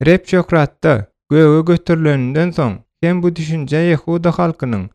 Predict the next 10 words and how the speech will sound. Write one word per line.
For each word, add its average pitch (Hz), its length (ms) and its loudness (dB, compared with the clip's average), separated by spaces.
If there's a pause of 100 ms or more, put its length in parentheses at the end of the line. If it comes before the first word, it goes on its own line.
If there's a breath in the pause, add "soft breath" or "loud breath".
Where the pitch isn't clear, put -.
(180)
aglawas 160 640 2
üçin 110 420 -4 (180)
şonuň 160 320 -2
ýaly 151 300 4
bolmaklygyna 135 760 0
galy. 107 300 0 (440)
Bir 143 40 0
wagtlar 175 520 2
Oxford 165 680 0 (120)
Üniversitetinde 143 1000 -2